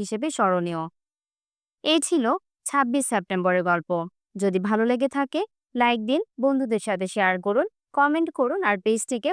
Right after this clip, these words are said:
ফলো এবং চ্যানেলটিকে সাবস্ক্রাইব করুন। আর যদি আপনার বা আপনার কোনো প্রিয়জনের জন্মদিন হয়, তবে মিলিয়ে নিন বিখ্যাত কারো জন্মদিনের সাথে, আর তা কমেন্টে লিখুন।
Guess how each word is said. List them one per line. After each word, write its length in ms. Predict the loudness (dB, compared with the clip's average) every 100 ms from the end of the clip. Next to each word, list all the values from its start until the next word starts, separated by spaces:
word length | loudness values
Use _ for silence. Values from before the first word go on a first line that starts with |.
| 0
ফলো 280 | 0 2 0 -2
এবং 160 | -4 -4 -6 -2
চ্যানেলটিকে 560 | 0 0 0 -2 -2 -2 0
সাবস্ক্রাইব 440 | -2 -2 0 0 0
করুন। 240 | -2 -2 -4 -10 _ _ _ _ _ -16 0
আর 180 | 2 2 0
যদি 180 | 0 2 2
আপনার 240 | 2 0 0
বা 60 | 4 2
আপনার 220 | 2 -4
কোনো 180 | 0 -2 0
প্রিয়জনের 440 | 0 2 0 0 0
জন্মদিন 400 | 0 0 0 0
হয়, 220 | 2 0 2
তবে 200 | 0 2
মিলিয়ে 300 | 2 2 2
নিন 200 | 2 2 0
বিখ্যাত 300 | -2 -2 -2 0
কারো 160 | 2 2
জন্মদিনের 560 | 0 -2 -2 -4 -4 -4
সাথে, 260 | -6 -2 -4 -4 _
আর 160 | 0 0 2
তা 80 | 0 2
কমেন্টে 360 | 0 0 -2 -2
লিখুন। 360 | -4 -2 -4